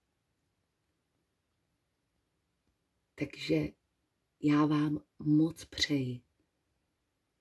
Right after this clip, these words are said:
abyste se naučili správně si přát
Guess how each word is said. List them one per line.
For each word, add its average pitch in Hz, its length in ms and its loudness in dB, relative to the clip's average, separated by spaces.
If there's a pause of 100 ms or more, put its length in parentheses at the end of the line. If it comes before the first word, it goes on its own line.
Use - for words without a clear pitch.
(160)
abyste 143 280 -2
se - 140 4
naučili 147 480 2
správně 147 600 4
si - 140 -6
přát 131 420 -4